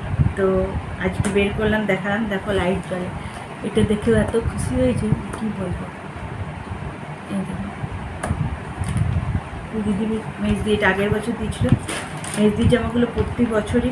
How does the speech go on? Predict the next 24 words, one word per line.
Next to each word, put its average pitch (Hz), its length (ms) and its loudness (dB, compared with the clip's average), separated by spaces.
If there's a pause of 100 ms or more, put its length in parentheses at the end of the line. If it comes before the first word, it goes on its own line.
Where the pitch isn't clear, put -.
(140)
পরের 202 340 4
বছর 208 220 0 (100)
পরা 180 260 2
হয় 170 200 0
ওর। 165 100 -4 (1400)
তো 190 80 -2 (280)
যাই 190 220 4
হোক, 220 120 -2 (460)
এই 190 80 4
জামাটা 202 280 4
ওর 202 160 2
খুব 247 160 -2
পছন্দ 226 320 -2
হয়েছে, 214 200 0 (100)
বলে 202 240 4
গেছে 208 260 0
যে, 202 60 -8 (100)
"মাম্মা, 208 240 0 (540)
আমি 196 140 2 (100)
এটা 190 220 -2
কিন্তু 214 220 -2 (120)
সপ্তমীর 185 420 -2
দিন 180 100 0 (100)
পরবো।" 170 220 -4